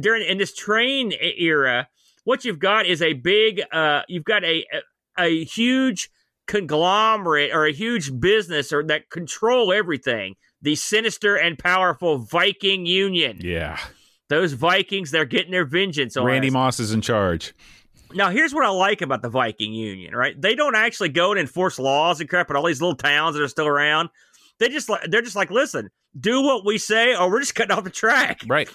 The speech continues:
Speaker 1: And so these towns are like, "Oh, crap, we'll do it." <laughs> "Sorry, sorry."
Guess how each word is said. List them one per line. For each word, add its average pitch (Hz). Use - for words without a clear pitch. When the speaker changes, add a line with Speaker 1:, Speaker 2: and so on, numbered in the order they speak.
Speaker 1:
And 170
so 220
these 233
towns 240
are 208
like, 196
"Oh, 320
crap, 277
we'll 226
do 349
it." 185
<laughs> -
"Sorry, 302
sorry." 285